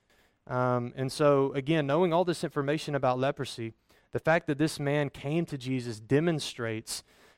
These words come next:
the great boldness that he had. He must have heard how Jesus had healed other people, uh, previous, and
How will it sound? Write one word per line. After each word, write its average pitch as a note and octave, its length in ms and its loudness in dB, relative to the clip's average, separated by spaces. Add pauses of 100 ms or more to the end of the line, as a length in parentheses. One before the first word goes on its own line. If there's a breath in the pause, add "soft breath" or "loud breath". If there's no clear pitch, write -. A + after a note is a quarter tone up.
(400 soft breath)
the C3 80 0
great C#3 420 2
boldness C3 460 4
that A#2+ 200 -6
he A#2+ 120 -4
had. A#2+ 400 -6 (480)
He D3+ 80 2
must F3+ 240 8
have D3 120 4
heard E3+ 180 4
how D#3+ 140 4
Jesus D#3 420 -2
had C#3 160 0
healed D#3+ 260 2
other D3 220 2
people, E3 480 -2 (280)
uh, B2 220 2
previous, E3+ 680 -2 (440)
and C#3+ 340 0